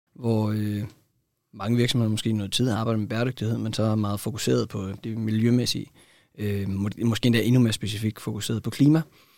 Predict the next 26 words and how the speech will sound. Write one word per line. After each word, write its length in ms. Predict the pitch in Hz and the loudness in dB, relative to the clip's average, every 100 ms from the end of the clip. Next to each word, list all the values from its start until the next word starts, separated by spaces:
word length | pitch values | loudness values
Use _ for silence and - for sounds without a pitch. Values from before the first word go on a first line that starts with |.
| _ _ | _ _
Så, 420 | - - 131 123 113 | -2 4 6 6 4
øh, 240 | 110 110 | 2 0
så 140 | - | 2
E 240 | 127 117 113 | 4 4 4
S 100 | - | 6
G, 60 | 151 151 - - - | 10 8 6 -8 0
det 180 | 120 110 | 2 2
er 120 | 110 | 0
et 240 | 107 101 | -2 -4
rammeværktøj 800 | 87 107 139 127 98 - - 110 | -4 0 0 0 -8 -10 -6 -6
til 200 | 110 - | -6 -6
at 120 | 120 | -6
sige, 240 | 117 123 113 | -4 -2 -2
at 60 | |
der 80 | 110 | -2
er 140 | 98 107 | -4 -4
flere 440 | - 123 120 135 | -4 0 2 2
aspekter. 400 | - - - - - _ 123 | -2 -6 -10 -12 -14 _ -8
Det 180 | 110 | -2
dækker 200 | 117 117 | -2 0
bredere, 380 | 127 107 104 117 | -2 -2 -2 -2
når 80 | 113 | -2
du 60 | 98 | -4
arbejder 280 | 95 101 | -6 -6
med 100 | 90 | -8
det. 80 | 92 | -10